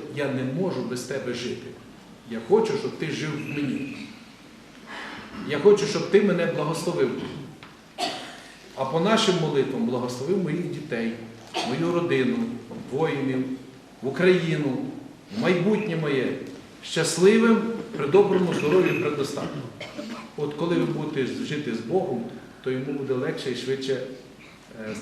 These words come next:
донести вашу інформацію. А коли Бога біля вас немає, як ви хочете бути почутими? Якщо ви далеко від Бога, тому ставай, давайте ставати всім нам,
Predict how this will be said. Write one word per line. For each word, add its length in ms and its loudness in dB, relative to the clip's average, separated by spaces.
донести 400 -2
вашу 300 -4
інформацію. 720 -8
А 80 -10
коли 120 -4
Бога 360 -4
біля 160 0
вас 280 0
немає, 320 0
як 200 -2
ви 140 -2
хочете 280 0
бути 200 -2
почутими? 560 -6
Якщо 200 2
ви 100 4
далеко 500 8
від 160 -4
Бога, 220 -2
тому 200 -6
ставай, 400 0
давайте 400 0
ставати 500 -2
всім 580 2
нам, 400 2